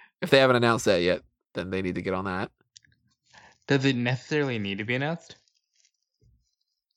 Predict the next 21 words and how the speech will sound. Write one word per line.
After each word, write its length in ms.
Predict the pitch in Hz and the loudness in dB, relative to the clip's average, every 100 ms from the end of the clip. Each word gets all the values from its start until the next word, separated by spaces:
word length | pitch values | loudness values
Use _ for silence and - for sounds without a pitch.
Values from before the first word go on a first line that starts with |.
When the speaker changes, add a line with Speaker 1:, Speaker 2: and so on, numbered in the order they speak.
| - _ - | -20 _ -4
Speaker 1:
Kinda. 400 | 339 247 170 175 - _ _ _ _ _ _ - | 2 8 8 6 -4 _ _ _ _ _ _ -16
Just 140 | - | -2
to 100 | 214 | 4
be 80 | 180 | 6
confirmed, 600 | 139 117 120 113 113 - - - | 6 4 6 6 4 -2 -10 0
just 160 | 160 | 4
so 140 | 160 135 | 6 6
I 120 | 117 | 6
don't 160 | 117 | 4
have 100 | 120 113 | 2 0
to 80 | |
worry. 360 | 107 104 107 113 | 4 6 6 4
You 140 | - 143 | 2 4
know 100 | 139 | 6
what 80 | 139 | 6
I 40 | |
mean? 160 | 139 139 - _ | 6 2 0 _
<laughs> 80 | - - - - - - _ _ _ _ _ _ _ _ - - - - - _ | -12 -10 -18 -18 -18 -20 _ _ _ _ _ _ _ _ -10 -10 -10 -12 -18 _
Speaker 2:
At 140 | 143 | -4
some 160 | - 135 | -2 -2
point, 400 | 127 156 156 127 | -2 -4 -4 -6